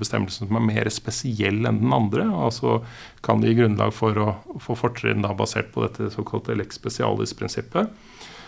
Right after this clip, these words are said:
Og det Høyesterett sa om det, var at de var spesielle, begge bestemmelsene, eh, og ingen sånn sett mer spesielle enn den andre, eh, gir Høyesterett uttrykk for.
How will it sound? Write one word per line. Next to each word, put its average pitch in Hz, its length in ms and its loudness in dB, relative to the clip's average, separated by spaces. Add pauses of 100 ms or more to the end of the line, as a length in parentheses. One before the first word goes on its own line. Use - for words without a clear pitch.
(240)
Og 131 60 4
det 123 160 8
Høyesterett 117 340 4
sa 113 220 6
om 120 80 6
det, 131 180 8
var 120 240 6
at - 240 0 (160)
de 113 140 6
var 107 140 2
spesielle, 107 600 0
begge 104 240 2
bestemmelsene, 117 640 -2 (240)
eh, 143 500 2
og 139 140 2
ingen 117 400 0 (160)
sånn - 240 -6
sett 120 200 -2
mer 107 280 2
spesielle 120 500 2
enn 117 140 2
den 131 80 6
andre, 113 320 4 (160)
eh, 147 800 2
gir 131 140 4
Høyesterett 123 340 2
uttrykk 127 240 2
for. 220 220 4